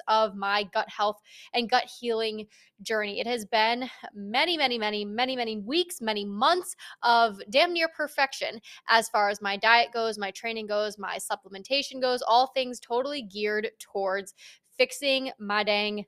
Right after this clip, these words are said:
gut. And when I say fixing my gut, I don't just mean like, oh, you know, my stomach used to hurt from time to time. Like, I have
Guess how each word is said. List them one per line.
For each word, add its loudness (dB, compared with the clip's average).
gut. -2
And 4
when 6
I 4
say -2
fixing 0
my 0
gut, 0
I 2
don't 0
just -2
mean -4
like, -2
oh, 2
you -4
know, -4
my 2
stomach 0
used -10
to -6
hurt -6
from -10
time -6
to -14
time. -4
Like, -6
I 6
have 4